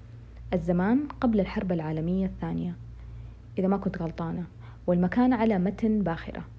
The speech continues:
والحدث المواجهة بين لاعب شطرنج اللي هو بطل عالمي وبين شخص هاوي كل اللي يعرفه عن الشطرنج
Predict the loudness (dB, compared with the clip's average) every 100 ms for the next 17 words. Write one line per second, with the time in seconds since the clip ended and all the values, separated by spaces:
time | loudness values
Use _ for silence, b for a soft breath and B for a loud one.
0 | -18 B B B -2 0 2 4 4 2
1 | -10 -2 2 4 4 2 0 0 0 0
2 | 0 -2 -6 -4 0 2 2 -2 -14 -16
3 | -10 -2 0 2 4 4 4 2 0 2
4 | 4 6 4 2 -2 2 2 2 -4 -4
5 | -2 2 2 0 2 4 6 6 4 2
6 | 0 -2 -4 -6 -6 0 2 2